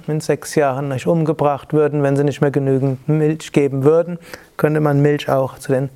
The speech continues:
sattwigen Kategorien zählen. Ansonsten, hm,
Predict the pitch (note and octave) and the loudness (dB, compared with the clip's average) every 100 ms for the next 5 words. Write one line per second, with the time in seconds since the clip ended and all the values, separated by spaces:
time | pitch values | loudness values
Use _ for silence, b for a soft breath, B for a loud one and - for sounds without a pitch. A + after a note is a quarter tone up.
0 | - - D3 - C#3 C3 B2 C#3 C3 B2 | -12 -6 -6 -4 -4 -2 -2 -2 -2 -2
1 | C3 A#2+ A#2 A2 G#2+ B2+ G#2+ - - - | 0 0 -2 -4 -4 -4 -4 -8 -16 -18
2 | C#3+ _ _ _ - C#3+ B B B B | -18 _ _ _ -18 -18 B B B B
3 | B - C3 B2+ B2+ B2+ - - - _ | B -8 -4 -4 -6 -10 -14 -20 -20 _
4 | - - C3 B2+ - - C3 B2 A#2 C#3 | -20 -4 -2 -2 -10 -4 0 0 -2 -2
5 | G3+ | -2